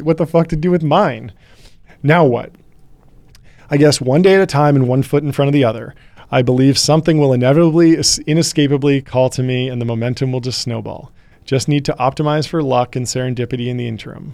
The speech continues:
Finally at peace. Let's see where it goes. Step three, profit. And that, my friends, is the cliche,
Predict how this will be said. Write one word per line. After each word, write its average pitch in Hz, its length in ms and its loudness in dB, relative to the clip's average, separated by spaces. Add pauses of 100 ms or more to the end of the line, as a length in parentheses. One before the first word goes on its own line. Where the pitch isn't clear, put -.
Finally 131 340 -6
at 139 120 -8
peace. - 540 -12 (160)
Let's 131 180 -14
see - 120 -8
where 127 200 -6
it 127 80 -18
goes. - 480 -16
Step - 340 -6
three, 151 420 -2 (120)
profit. - 580 -18 (420)
And 131 120 -4
that, 175 120 2
my 175 120 4
friends, 175 480 0 (240)
is 127 160 -2
the 131 80 -6
cliche, 127 920 -6